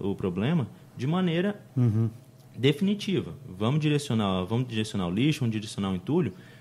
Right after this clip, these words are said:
Speaker 1: de maneira que não cause problemas para o município. Um exemplo que eu te dou, Paissandu, assim como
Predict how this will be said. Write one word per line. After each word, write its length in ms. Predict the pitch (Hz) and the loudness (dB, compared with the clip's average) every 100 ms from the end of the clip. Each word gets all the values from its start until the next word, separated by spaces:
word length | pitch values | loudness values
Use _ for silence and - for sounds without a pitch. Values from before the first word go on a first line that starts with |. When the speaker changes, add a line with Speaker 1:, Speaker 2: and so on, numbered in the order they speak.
| - - | -20 -8
Speaker 1:
de 80 | 110 | -2
maneira 200 | 120 139 | 0 -2
que 100 | 147 | -2
não 160 | 147 | -4
cause 300 | 165 156 160 | -4 -6 -6
problemas 420 | - 156 147 160 - | -6 -6 -4 -6 -6
para 180 | 147 | -8
o 40 | 156 | -4
município. 580 | 175 175 - 117 - - - - | -4 -6 -6 -6 -8 -20 -20 -2
Um 120 | 123 | 2
exemplo 360 | 135 120 127 - | 2 2 0 0
que 60 | |
eu 60 | 104 | -4
te 120 | - | -4
dou, 320 | 92 127 120 - - - - - - | 0 2 2 -4 -20 -20 -20 -20 2
Paissandu, 560 | 135 156 165 117 123 | 4 4 2 2 6
assim 240 | 139 - 127 | 4 2 -2
como 340 | 175 175 160 | 0 2 2